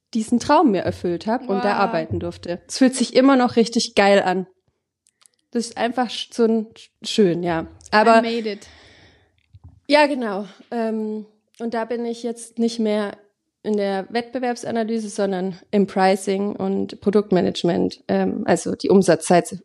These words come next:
Speaker 1: von Porsche machen wir in unserem Team. Aber jetzt auch schon eine Weile raus. Es waren dann auch einige Hürden noch in meinem Leben, was mich dazu veranlasst hat, das alles zurückzuschrauben. Ich hab auch über zwei Jahre dann nur noch zwanzig Stunden die Woche gearbeitet,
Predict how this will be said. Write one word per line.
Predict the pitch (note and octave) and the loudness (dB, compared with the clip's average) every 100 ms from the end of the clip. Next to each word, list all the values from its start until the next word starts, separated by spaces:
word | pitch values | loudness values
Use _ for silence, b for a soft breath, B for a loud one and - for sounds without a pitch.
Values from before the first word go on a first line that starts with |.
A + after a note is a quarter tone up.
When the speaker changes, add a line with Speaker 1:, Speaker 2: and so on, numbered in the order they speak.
| _ | _
Speaker 1:
von | - F3+ | -2 0
Porsche | G3+ F#3 F#3 G3 A3+ - | 2 2 2 -2 -4 -4
machen | G3+ F#3+ G3+ | -4 -2 -2
wir | G#3 | -2
in | - | -4
unserem | G3 F#3+ F#3+ | -4 -4 -4
Team. | G3 G3+ G#3+ - _ _ _ _ _ - | 0 2 2 -2 _ _ _ _ _ 4
Aber | A3+ | 6
jetzt | A#3 A3+ | 6 4
auch | F#3 | 2
schon | G#3 | 2
eine | G3 F3+ | 2 2
Weile | F3+ F#3 | 2 0
raus. | C#3+ D3+ - - | -2 -2 -4 -12
Es | - | 0
waren | G#3+ A3 | 4 6
dann | G#3+ G3+ | 6 2
auch | G3+ | -2
einige | G#3+ G#3+ A3 G#3+ | 0 2 2 2
Hürden | A#3 C#4 B3+ | 4 4 4
noch | A#3 A#3 | 4 2
in | G#3+ | 2
meinem | G#3 | 0
Leben, | G#3+ A3+ G#3+ | 2 2 2
was | G3+ G3+ | -2 -4
mich | A3+ G#3 | -6 -6
dazu | G#3 - | -10 -10
veranlasst | - G#3 A3 G#3 G#3 | -6 -4 -2 -2 -4
hat, | G3 G3 | -6 -6
das | G#3 | -8
alles | - G#3 A3 - | -6 -6 -6 -10
zurückzuschrauben. | - A#3+ C4 - _ _ _ - A#3+ A#3 A3+ A3+ A3+ A3 | -6 -2 -2 -6 _ _ _ -4 -2 0 4 6 6 2
Ich | G#3+ | -4
hab | G#3+ - | -10 -12
auch | F#3 G3+ - _ _ _ | -12 -12 -14 _ _ _
über | B3+ A3+ G#3+ | -6 -2 -4
zwei | - G3+ | -2 0
Jahre | G3 G3+ G#3+ | 0 -2 -4
dann | G3 G3+ | -4 -2
nur | G3+ | -2
noch | G3 | -4
zwanzig | - - G#3+ A3+ G#3+ - | -8 -4 -2 -2 -4 -4
Stunden | A3 A#3 C4 | -2 0 -2
die | B3 | -2
Woche | B3+ A#3 | -4 -6
gearbeitet, | A#3 A#3 A#3 A#3 A#3 A#3 A3+ | -6 -4 -2 0 -2 -2 -4